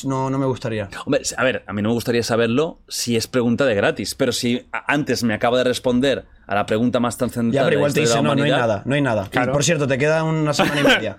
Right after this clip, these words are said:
Speaker 2: <laughs> Bu-,
Speaker 1: Pues vaya mierda,
Speaker 3: O
Speaker 1: bro,
Speaker 3: bueno,
Speaker 1: me,
Speaker 3: o lo
Speaker 1: me
Speaker 3: que
Speaker 1: voy
Speaker 3: sea.
Speaker 1: destruido.
Speaker 2: Hombre, si ya me dice, "No hay nada", me viene un bajón y luego le miro y le digo, "¿Y tú qué eres?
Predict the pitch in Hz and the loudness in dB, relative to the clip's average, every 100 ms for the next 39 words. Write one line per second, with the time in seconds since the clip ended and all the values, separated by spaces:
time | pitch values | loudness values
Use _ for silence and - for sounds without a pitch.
0 | - - 139 - - 123 139 165 156 202 | -18 -4 -2 -2 -4 0 2 2 2 4
1 | 165 - 196 202 196 170 156 151 - - | 4 4 4 4 2 2 2 2 2 2
2 | 180 202 226 - - - - 160 143 143 | 2 4 2 0 -6 -14 -4 -2 2 2
3 | 151 208 185 131 113 110 110 147 147 107 | 2 0 0 0 0 0 0 0 0 0
4 | 117 117 101 - 110 135 127 117 120 131 | 0 0 -2 -2 0 0 0 0 2 2
5 | 127 113 123 131 117 104 107 107 143 139 | 2 2 2 2 0 -2 -2 -4 -4 -2
6 | 101 98 87 - - | 0 0 -4 -12 -18